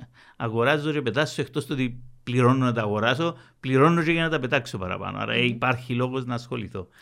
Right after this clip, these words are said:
Speaker 2: Έτσι.
Speaker 1: Το, λοιπόν, εξαιρετική κουβέντα, επήρε μας σε διάφορα. Ε, ε, πρέπει να κλείσουμε. Θα ήθελα έναν, το αισιόδοξο μήνυμα για να κλείσουμε, ε, τη, τη συζήτησή μας.
Speaker 2: Ε,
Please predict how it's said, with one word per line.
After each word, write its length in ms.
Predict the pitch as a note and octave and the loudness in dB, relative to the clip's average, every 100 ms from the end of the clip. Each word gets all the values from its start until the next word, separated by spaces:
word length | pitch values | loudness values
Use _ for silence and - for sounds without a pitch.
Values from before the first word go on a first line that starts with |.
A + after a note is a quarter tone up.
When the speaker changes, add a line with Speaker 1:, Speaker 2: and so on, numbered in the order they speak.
| F3 | -16
Speaker 2:
Έτσι. 300 | - - - | -16 -20 -10
Speaker 1:
Το, 100 | A2+ | -2
λοιπόν, 240 | A2+ B2 | 0 2
εξαιρετική 840 | B2+ B2 C3+ A#2 A2 G#2+ C#3+ C#3 A2+ | 2 0 -2 0 -2 -2 0 0 0
κουβέντα, 440 | A2+ A2 A#2+ C3+ | 0 0 2 2
επήρε 300 | C3 A2+ C3 | 2 2 2
μας 220 | C3+ C3+ - | 2 0 0
σε 120 | D3 | 0
διάφορα. 800 | A#2+ A#2 A#2 C3+ G#2+ A2 E3 - | 4 4 4 2 0 0 -2 -6
Ε, 460 | B2 A2 G#2+ G#2+ G#2 G#2 G2+ G2+ - - - - - - | -4 -2 -2 -2 -2 -2 -2 -6 -10 -20 -20 -20 -20 -12
ε, 140 | - | -10
πρέπει 360 | B2+ A#2 C3+ C3 | -6 0 2 2
να 120 | A#2 | 0
κλείσουμε. 600 | B2 B2+ B2+ D3+ D3+ C#3+ B2 | 0 -2 -2 -2 -2 -4 -2
Θα 80 | |
ήθελα 300 | C#3 D3+ E3 | -2 0 2
έναν, 360 | D3+ D#3 D#3 D#3 - - - | 2 2 -2 -4 -12 -18 -2
το 100 | D#3+ | 4
αισιόδοξο 640 | D3+ - C#3 D#3+ E3+ - | 4 4 4 4 2 0
μήνυμα 320 | B2+ C3+ D3 D3 | -2 0 0 -2
για 160 | D3 | 0
να 80 | B2+ | -2
κλείσουμε, 420 | B2 B2+ B2 C3+ C3 B2+ C3 | -2 -4 -4 -4 -4 -4 -6
ε, 260 | C3 B2 A#2+ | -8 -10 -10
τη, 240 | A#2 A2+ | -10 -10
τη 100 | G2+ | -10
συζήτησή 520 | G#2 A#2 G#2+ G#2 G2+ - | -10 -10 -8 -8 -8 -12
μας. 240 | - G#2+ _ _ - - | -16 -18 _ _ -20 -16
Speaker 2:
Ε, 100 | F3 | -12